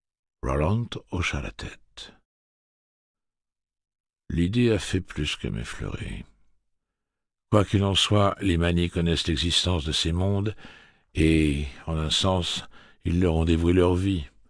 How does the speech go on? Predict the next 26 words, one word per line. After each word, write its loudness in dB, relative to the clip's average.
Pour 6
eux, 4
Vahadash 2
est 0
le 2
rite -2
le -2
plus -10
sacré, -2
l'état -2
d'exaltation -2
suprême. -4
Mon 2
père 4
et 4
ses 0
amis 0
connaissaient -2
le -4
secret -6
des -4
boules -4
de -6
cristal -6
depuis -8
longtemps. -6